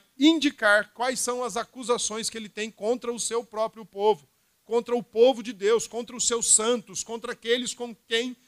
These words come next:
ele fez uma aliança. Eles estão no banco dos réus, repito. E agora Deus vai al-, levantar, vai indicar quais são as duas acusações que ele tem contra esse povo.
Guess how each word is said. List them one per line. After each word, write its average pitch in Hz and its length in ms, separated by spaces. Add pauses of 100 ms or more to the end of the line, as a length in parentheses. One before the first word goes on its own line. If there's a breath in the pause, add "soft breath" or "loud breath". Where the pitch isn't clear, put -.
(160)
ele 254 220
fez 277 320
uma 269 160
aliança. 269 680 (220)
Eles 220 240
estão 233 400
no 285 120
banco 269 340
dos 262 180
réus, 233 340
repito. 247 560 (240)
E 208 60
agora 220 260
Deus 208 240
vai 220 280 (360)
al-, 294 300 (160)
levantar, 240 720
vai 214 240
indicar 269 720
quais 254 240
são 302 220
as 247 120
duas 214 460 (200 soft breath)
acusações 247 760
que - 80
ele 220 140
tem 220 220
contra 190 380
esse 180 220
povo. 139 480